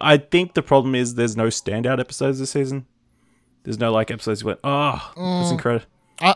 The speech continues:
Speaker 2: I feel like they can't. Yeah, that's.
Speaker 1: I think
Speaker 2: I'm fine with
Speaker 1: different
Speaker 2: that.
Speaker 1: things were gonna trigger different people to make 'em cry, where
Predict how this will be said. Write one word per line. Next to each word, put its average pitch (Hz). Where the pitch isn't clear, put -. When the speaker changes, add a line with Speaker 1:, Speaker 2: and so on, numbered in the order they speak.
Speaker 2:
I 202
feel 233
like 233
they 190
can't. 170
Yeah, 156
that's. -
Speaker 1:
I 156
think 214
Speaker 2:
I'm 185
fine 147
with 202
Speaker 1:
different 170
Speaker 2:
that. 185
Speaker 1:
things 202
were 160
gonna 156
trigger 147
different 135
people 131
to 127
make 117
'em 110
cry, 123
where 104